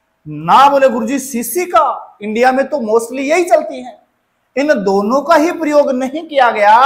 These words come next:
और एलसीसी का प्रयोग किया गया है उन्नीस सौ दो उन्नीस सौ चार वाली का। तो ऐसी कौन सी लाइब्रेरी है?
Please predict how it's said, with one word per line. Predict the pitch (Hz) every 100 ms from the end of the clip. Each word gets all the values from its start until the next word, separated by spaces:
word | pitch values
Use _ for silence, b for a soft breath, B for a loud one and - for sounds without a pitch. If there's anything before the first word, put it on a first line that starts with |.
| 330 359 - - -
और | 247 294 -
एलसीसी | 156 180 254 - 302 - 330
का | 330 302
प्रयोग | 294 247 233 233
किया | 208 175
गया | 165 156
है | 160 123 - _ _ _ _ _ _ _ _
उन्नीस | 175 180 202 196
सौ | 226
दो | 170 151 202 262 302 - 208 185 214 247
उन्नीस | - 196 190 196
सौ | - 233 240 -
चार | - 190 202 262
वाली | 160 - 165
का। | 147 139 127 - - _ _ _ _ _ _ _ _ _ _ _ _ _ _ -
तो | 160 -
ऐसी | 185 208 - 320
कौन | 220 208 202 208
सी | 294
लाइब्रेरी | 320 311 285 254 277 277
है? | 262 262 262 254 -